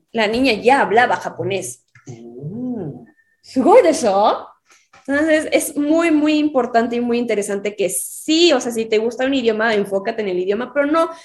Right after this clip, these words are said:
Speaker 1: tampoco pierdas de vista todo lo que hay a tu alrededor, porque también te va a ayudar muchísimo a crecer en los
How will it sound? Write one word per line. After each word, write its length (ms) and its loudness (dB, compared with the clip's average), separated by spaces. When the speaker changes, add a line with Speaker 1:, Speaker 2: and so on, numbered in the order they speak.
Speaker 1:
tampoco 380 0
pierdas 280 2
de 100 4
vista 300 0
todo 200 2
lo 160 0
que 80 0
hay 80 2
a 120 0
tu 80 -2
alrededor, 460 0
porque 220 -6
también 340 -2
te 100 -4
va 80 2
a 20 4
ayudar 300 0
muchísimo 560 -4
a 220 -4
crecer 380 0
en 120 -2
los 360 -6